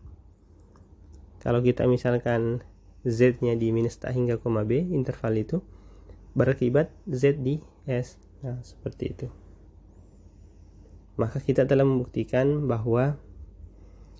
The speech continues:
uh, bahwa minus tak hingga koma B interval terbuka termuat di S. Bisa dilihat kemungkinannya. Jika B-nya adalah anggota dari,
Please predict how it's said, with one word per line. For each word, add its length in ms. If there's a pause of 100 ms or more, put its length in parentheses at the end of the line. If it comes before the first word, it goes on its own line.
(220)
uh, 380 (880)
bahwa 640 (1200)
minus 320
tak 240
hingga 480
koma 240
B 160
interval 480
terbuka 400
termuat 400
di 160
S. 240
Bisa 240
dilihat 400
kemungkinannya. 720 (720)
Jika 320
B-nya 560 (160)
adalah 400
anggota 560
dari, 320